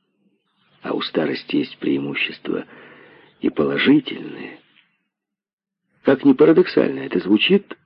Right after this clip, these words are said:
у стариков больше времени. В молодости я поразился, узнав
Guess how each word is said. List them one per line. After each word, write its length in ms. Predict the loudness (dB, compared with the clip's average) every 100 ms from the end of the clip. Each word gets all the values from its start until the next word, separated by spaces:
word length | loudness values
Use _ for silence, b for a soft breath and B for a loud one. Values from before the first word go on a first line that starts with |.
| _ _ _
у 100 | -8
стариков 840 | -8 0 0 2 -2 2 4 4 2 -14
больше 560 | -16 -2 0 0 -2 -4
времени. 920 | -4 0 2 2 -2 -8 -12 -16 -20 _ _ _ _ _ _ _ _ _ _ _ _ _ _ _
В 160 | -2
молодости 580 | 4 6 6 4 -4 0
я 220 | 0 2 -2
поразился, 680 | -2 4 4 6 2 4
узнав 380 | 0 2 0 -2